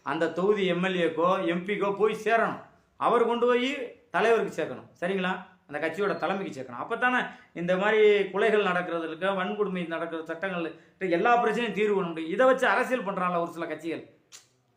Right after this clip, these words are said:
ஒரு பகுதியில நடக்கிற பிரச்சனையை வச்சு தன்னுடைய சுயநலத்துக்காக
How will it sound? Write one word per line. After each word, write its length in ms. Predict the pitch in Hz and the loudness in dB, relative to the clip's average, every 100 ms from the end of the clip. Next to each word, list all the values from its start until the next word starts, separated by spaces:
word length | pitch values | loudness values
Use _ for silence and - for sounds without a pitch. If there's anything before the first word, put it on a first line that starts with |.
| _ | _
ஒரு 120 | 120 117 | -16 -6
பகுதியில 360 | 147 208 208 175 156 | -4 -2 -2 -4 -4
நடக்கிற 280 | 170 170 135 | -4 -4 -6
பிரச்சனையை 360 | 147 147 196 165 | -8 -8 -6 -8
வச்சு 260 | 135 127 143 - _ _ 160 | -10 -10 -12 -12 _ _ -4
தன்னுடைய 300 | 208 220 202 | 2 4 2
சுயநலத்துக்காக 720 | 196 220 214 190 156 131 113 | 2 0 0 -2 -4 -6 -6